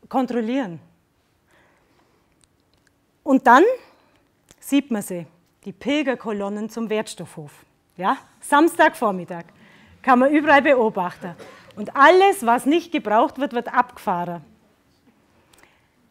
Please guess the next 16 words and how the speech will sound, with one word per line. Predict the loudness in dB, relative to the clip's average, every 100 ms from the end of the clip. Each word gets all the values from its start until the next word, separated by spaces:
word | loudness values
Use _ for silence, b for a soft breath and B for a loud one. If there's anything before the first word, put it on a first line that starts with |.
| _ _ _ _
<laughs> | 2 4 4 2 -2 B B B _
Bei | 2
mir | 6 6 4
im | 2 0
Grundstück | 0 -2 -4 -8 -10 -18 _
ist | -16 -8
noch | -4
nie | 0 0 0
was | -2 -6
abgefahren | -12 -14 -6 -4 -4 -6
worden, | -8 -12 -14 _ _
weil | -6 -2
das | -2
ist | -4 -2
alles | 0 2 0 -4 -8 0
wertvolle, | 2 2 -2 -4 -2 -2 -4